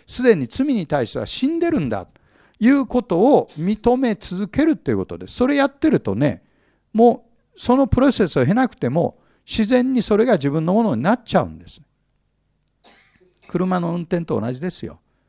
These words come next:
皆さん、車を運転するときにいちいち考える。ここでブレーキ。ここでギアチェンジ。考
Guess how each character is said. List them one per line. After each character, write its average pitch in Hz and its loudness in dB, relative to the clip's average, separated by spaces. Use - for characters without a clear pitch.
皆 143 -6
さ 127 -4
ん、 110 -10
車 156 -4
を 156 -2
運 156 -6
転 147 -4
す 135 -8
る 123 -8
と 120 -4
き 104 -10
に 104 -6
い - -10
ち 151 -8
い 127 -8
ち - -16
考 139 -6
え 120 -6
る。 - -12
こ - -16
こ 208 4
で 147 0
ブ - -8
レ 165 4
ー 131 2
キ。 - -14
こ 180 0
こ 208 4
で 147 0
ギ 160 0
ア 165 0
チ - -8
ェ 139 -4
ン 101 -10
ジ。 95 -20
考 190 -2